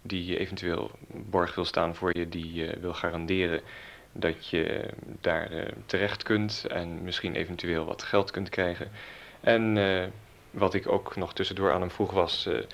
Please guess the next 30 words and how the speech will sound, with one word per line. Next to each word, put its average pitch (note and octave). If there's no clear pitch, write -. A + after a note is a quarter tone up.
of G2+
het A2+
noodzakelijk A2
is G2+
dat F#2+
er -
iemand F#2+
is -
die F2
garandeert E2+
dat -
je F2
werk G#2+
krijgt. G#2
Nou, E2+
dat -
is -
niet G#2
absoluut -
een A2+
voorwaarde, G2+
maar, F#2+
eh, F#2
het -
is G2
natuurlijk -
wel E2+
mooi E2+
meegenomen. F#2+
Yes, C3+